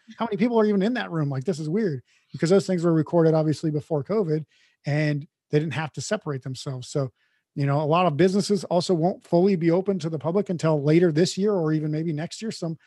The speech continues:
you know, I, I live in Las Vegas. There's casinos here that might never reopen, or if they do, it's gonna be, they'll actually wait a year or more just because they don't want to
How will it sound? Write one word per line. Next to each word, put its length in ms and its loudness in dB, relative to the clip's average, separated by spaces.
you 80 -6
know, 60 0
I, 140 -2
I 120 -2
live 180 2
in 80 2
Las 200 0
Vegas. 260 2
There's 140 -6
casinos 440 -4
here 200 0
that 160 -2
might 260 0
never 360 0
reopen, 480 0
or 100 -2
if 80 -6
they 140 -2
do, 180 2
it's 100 2
gonna 180 -2
be, 260 0
they'll 140 2
actually 260 0
wait 300 -2
a 80 -6
year 240 4
or 180 2
more 240 -2
just 180 -10
because 220 -6
they 100 0
don't 180 -4
want 240 -2
to 260 0